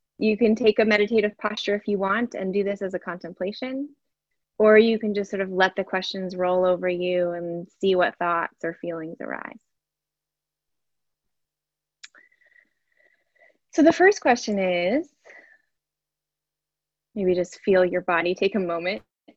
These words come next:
<laughs> How is it? What is sex about for me?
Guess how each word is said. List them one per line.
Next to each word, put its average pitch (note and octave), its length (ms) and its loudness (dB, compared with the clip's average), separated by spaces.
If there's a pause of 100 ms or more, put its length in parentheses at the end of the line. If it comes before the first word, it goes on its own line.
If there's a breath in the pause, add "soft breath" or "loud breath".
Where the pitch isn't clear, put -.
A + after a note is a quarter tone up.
<laughs> - 460 -10
How - 140 -2
is G#3 140 -2
it? - 300 -4 (2250 loud breath)
What C#4 300 4
is A#4+ 200 2
sex D#4+ 300 -2
about G#3+ 560 0 (100)
for E3+ 140 -8
me? E3 380 -10